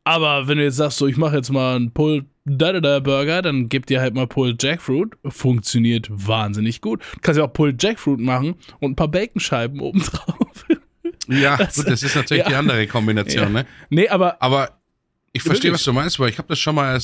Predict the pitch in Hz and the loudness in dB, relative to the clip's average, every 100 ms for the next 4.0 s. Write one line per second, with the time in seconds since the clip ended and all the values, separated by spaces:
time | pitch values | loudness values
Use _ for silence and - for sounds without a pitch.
0 | 113 113 110 107 113 95 117 131 139 107 | -2 -2 -2 0 -2 0 -2 0 0 -2
1 | 104 101 98 101 117 98 117 98 - - | -2 -4 -4 -4 -2 -2 -2 -4 -6 -8
2 | 143 123 101 92 92 92 92 92 92 90 | -6 -4 -2 -2 -2 -4 -4 -2 -2 -4
3 | - - 104 95 92 92 92 90 90 | -6 -6 -4 -4 -2 -2 -4 -4 -6